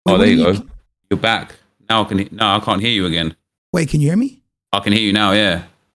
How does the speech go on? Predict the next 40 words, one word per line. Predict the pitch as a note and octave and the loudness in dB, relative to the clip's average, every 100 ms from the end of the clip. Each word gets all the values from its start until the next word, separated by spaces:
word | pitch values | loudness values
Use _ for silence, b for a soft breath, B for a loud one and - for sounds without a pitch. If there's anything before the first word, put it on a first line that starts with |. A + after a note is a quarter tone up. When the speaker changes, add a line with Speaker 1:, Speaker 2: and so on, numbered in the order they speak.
| _ - | _ -8
Speaker 2:
Am | C#3 | -4
I | C3 | -2
good? | C#3+ A#3+ C#4 _ _ _ _ _ | 0 -2 -4 _ _ _ _ _
Speaker 1:
Yeah, | F#2 | 0
yeah, | F2+ F2 | 2 2
you're | F#2+ | 2
right | G#2 F#2 | 2 4
now. | F#2 | 2
I | |
don't | G2 | 2
know. | F#2 | 2
It | |
must | F#2+ G#2 | 2 2
have | F#2+ | 0
been | D#2 | -4
Discord | F#2 - D2 C#2+ | -2 -2 -4 -4
tripping | - F2 | -8 -2
out. | E2 | 0
Speaker 2:
Okay. | F#3+ F#3+ C#3 - | 0 -2 -4 -4
All | E3 | -4
right. | D3 | -2
He-, | F3 D#3 | -2 -2
hear, | A3 - | -2 0
hear | F3+ A#3+ | 0 0
me | A3+ | 0
out | F#3+ | -2
for | F3+ E3 | -4 -4
one | D#3+ | -4
second. | - A#2+ F#2 F2 _ _ _ _ - | -6 -6 -10 -16 _ _ _ _ -6
Pep | A3+ B3+ | -4 -2
had | G#3 G#3+ | -2 0
one | E3+ F3+ | 0 0
of | D3+ | -2
the | C#3+ - | -2 -6
craziest | - E3 F#3+ A3+ A#3 F#3 F#3 G#3 F#3+ B2+ A2 | -10 -4 0 2 2 0 0 0 -2 -4 -2
Bayern | D#3 F3 D#3+ D3+ | 0 0 0 -2
teams | - D#3 C#3+ | -2 0 0
we've | B2+ A#2 - | 0 -2 -2
ever | D3 C#3+ | -2 0
seen. | B2+ - C#3+ G2 | -2 -2 -2 -2